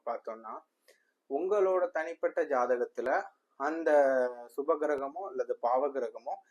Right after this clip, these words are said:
எந்த ஆதிபத்தியத்துக்கு வ-, பாவக ஆதிபத்தியத்துக்கு வராங்க அப்படின்னு நம்ம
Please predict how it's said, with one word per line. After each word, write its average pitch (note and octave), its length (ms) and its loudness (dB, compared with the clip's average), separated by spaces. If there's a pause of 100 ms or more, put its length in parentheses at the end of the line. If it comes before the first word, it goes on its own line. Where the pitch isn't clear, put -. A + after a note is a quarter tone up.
(380)
எந்த G3+ 360 -2 (220)
ஆதிபத்தியத்துக்கு D3 840 2
வ-, A#2 280 2
பாவக D3+ 400 6 (140)
ஆதிபத்தியத்துக்கு C#3 760 -2
வராங்க B2 480 -2
அப்படின்னு B2 340 -8
நம்ம A2+ 140 -14